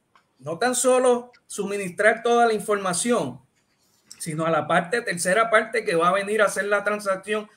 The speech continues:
con ese cliente, también se la debe suministrar, porque de no hacerlo, estás incu-, incurriendo en un acto o práctica proscrita. Pero, entonces, también tenemos la responsabilidad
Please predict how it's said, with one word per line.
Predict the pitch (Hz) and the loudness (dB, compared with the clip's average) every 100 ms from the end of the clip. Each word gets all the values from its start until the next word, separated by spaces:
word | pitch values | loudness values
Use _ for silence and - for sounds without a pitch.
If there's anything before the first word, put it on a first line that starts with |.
| _ _ | _ _
con | 175 180 | -4 -2
ese | 202 214 190 | 0 0 0
cliente, | 202 240 240 208 | -2 -2 -2 -4
también | - 170 156 175 226 | -2 -2 -2 -2 -2
se | 226 | 0
la | 202 180 | 0 2
debe | 185 190 | 2 0
suministrar, | 185 190 185 190 180 262 277 | -4 -6 -6 -8 -2 0 0
porque | 190 165 156 | -4 -4 -2
de | 151 | -2
no | 151 | -2
hacerlo, | 196 208 254 247 208 - _ _ | 0 0 0 0 -4 -8 _ _
estás | 147 143 160 160 | -12 -6 -4 -4
incu-, | - 170 190 - | -8 -14 -16 -8
incurriendo | 185 190 190 208 208 185 | -8 -8 -4 -4 -2 -4
en | 156 | -4
un | 170 | -4
acto | 196 - 165 | -4 -2 0
o | 143 | 0
práctica | 143 139 - 160 160 | -2 -8 -6 -2 -2
proscrita. | 160 127 139 120 - - _ _ _ - | -2 -6 -12 -16 -20 -20 _ _ _ 4
Pero, | 202 214 139 - | 8 8 4 -6
entonces, | 156 151 214 208 - 123 - - _ _ _ _ - | -12 -4 0 2 0 -4 -10 -16 _ _ _ _ -4
también | 160 156 170 208 - | -2 0 0 0 2
tenemos | 240 233 247 254 | 2 4 4 4
la | 247 | 4
responsabilidad | 233 226 233 233 240 240 247 247 254 240 | 4 0 -2 0 4 4 4 2 2 2